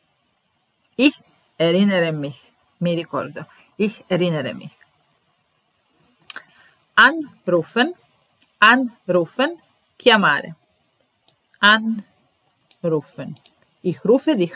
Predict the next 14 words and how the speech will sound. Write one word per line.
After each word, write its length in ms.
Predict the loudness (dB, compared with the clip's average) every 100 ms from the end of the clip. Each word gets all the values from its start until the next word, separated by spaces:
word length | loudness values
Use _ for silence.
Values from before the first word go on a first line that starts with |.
| -2
an, 340 | 0 0 -6 -16
ti 100 | -20
chiamo. 480 | -12 -6 -4 -4 -10 _ _ _ -8
Ich 200 | -8 0
rufe 300 | 0 2 0
dich 260 | 0 -6
an. 320 | -4 -4 -6 -18 _ _ _ _ _ _ -20 -20 _ _ _ _ _ _ _ _ _ -20 -20 _ _ -20 _ _ _ _ -4
Ruhig, 540 | 4 6 8 6 2 -2 -20 _ _ -20 _ _
ruhig, 500 | 2 6 6 6 2 -2 -18 _ _ _ _ _ _ _
calmo, 480 | 2 4 4 2 -8
tranquillo, 760 | -4 -4 -2 -2 -2 -2 -6 -8 _ _ _ _ _
ruhig. 420 | -4 -2 -2 -6 -12 _ _ _
Bleib 580 | -10 -2 2 4 4 0 -10 _
ruhig. 340 | -2 0 -2